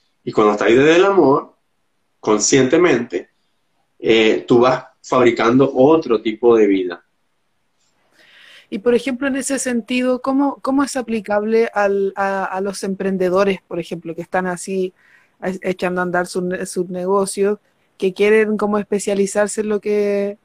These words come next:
Speaker 2: en, en lo que están haciendo, pero, eh, eh, atraviesan ese periodo que es como de valle, ¿cachai? Como, ¿cómo, cómo guiar el trabajo o el camino desde el amor y no desde el miedo en ese momento?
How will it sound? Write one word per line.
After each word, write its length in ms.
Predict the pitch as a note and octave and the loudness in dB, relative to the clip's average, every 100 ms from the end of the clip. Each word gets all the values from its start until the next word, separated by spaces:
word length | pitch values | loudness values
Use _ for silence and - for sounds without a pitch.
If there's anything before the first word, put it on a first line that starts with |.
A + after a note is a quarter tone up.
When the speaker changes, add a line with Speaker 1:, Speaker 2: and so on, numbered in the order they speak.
| _ _ _ _ | _ _ _ _
Speaker 2:
en, 440 | G3 G3 G3 F#3+ - | -4 -2 0 -4 -6
en 180 | G#3 F#3+ | -6 -4
lo 120 | F#3+ | -2
que 80 | F#3+ | -4
están 220 | F#3+ G3+ | -4 -2
haciendo, 460 | G3+ F#3+ G#3 G3+ A3 | -2 -2 0 2 2
pero, 260 | A3 G3+ G3 | 2 2 2
eh, 360 | G3 F#3+ F#3+ - - | 0 -2 -2 -4 -8
eh, 180 | F#3+ F#3 | -6 -4
atraviesan 640 | G3 F#3+ F#3 G3 G3 G#3+ | -4 -2 -2 0 0 -2
ese 220 | G#3 G3 G3+ | -2 -4 -4
periodo 420 | G3 G3 G3+ G3 | -2 0 0 0
que 100 | G3 | -4
es 100 | F#3+ | -6
como 300 | - F#3+ F#3+ | -4 -2 -2
de 120 | F3+ | 0
valle, 480 | F3 G3+ F#3+ D#3+ D#3+ _ _ | 0 0 0 -4 -8 _ _
¿cachai? 580 | - D#3+ - F3+ G#3 - _ _ _ _ _ _ _ _ _ | -16 -12 -8 -6 -8 -12 _ _ _ _ _ _ _ _ _
Como, 680 | - F#3+ F#3 F#3 F3+ F3 F3 - - _ _ - | -6 -4 -2 -2 -2 -4 -6 -10 -16 _ _ -2
¿cómo, 1040 | A#3+ B3 B3+ B3+ B3 B3 A#3+ A#3+ A#3 A3 - | 2 4 4 4 4 4 4 2 -2 -6 -4
cómo 520 | B3 B3 B3+ B3 G#3 | 0 2 0 -2 -4
guiar 340 | A3 A#3 A#3+ | 0 2 2
el 180 | B3+ B3 | 0 -2
trabajo 760 | - A#3 A#3 B3 - B3+ C4 B3+ | -2 0 2 0 -2 0 2 2
o 180 | A3+ A3+ | 4 2
el 140 | A3+ | 2
camino 460 | - G#3+ A3+ A#3+ A#3+ | 0 0 0 0 2
desde 300 | A3+ G#3+ G#3+ | 2 2 2
el 80 | G3+ | 2
amor 320 | G3 G#3 A#3+ | 2 2 2
y 80 | A#3 | 2
no 140 | A3+ | 2
desde 260 | A#3 A3 G#3+ | 2 2 0
el 80 | G3 | 0
miedo 380 | G3+ A#3 B3+ | 2 2 2
en 80 | B3 | 0
ese 200 | A#3+ - | -2 -2
momento? 540 | A3+ G#3+ A3 - D#3+ | -2 -2 -4 -6 -12